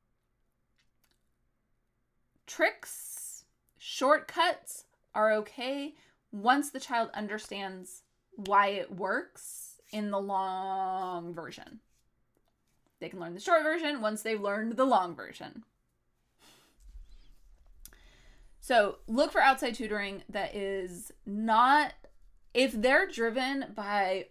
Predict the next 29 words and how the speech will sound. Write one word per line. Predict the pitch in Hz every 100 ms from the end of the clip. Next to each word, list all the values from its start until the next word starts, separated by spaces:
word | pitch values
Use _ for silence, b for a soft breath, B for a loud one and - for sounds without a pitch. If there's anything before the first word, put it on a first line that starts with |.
| _ _
really | 285 370 320
fast | - 240 269 254
results, | 254 233 190 - - - - _ _ _ _ _ _ _
that's | 196 233 269
a | 233 214 180
big | 214 185
red | 175 -
flag | - -
to | -
me. | - 220 - _ _ b b b b b b _ _
Because | 240 - 226 214 196 -
you | 214
can't | 202 277 254 220
guarantee | 233 226 226
fast | 214 214 214
results | 202 196 240 294 -
unless | 208 214 214
you're | 202
trying | 254 202 190
to |
teach | 190 170 -
the |
kid | 170 165
tricks | - 330 330 - - - b b _
to | 233
get | 226 -
through | 208
things | 208 165 220
fast. | 202 196 254 - -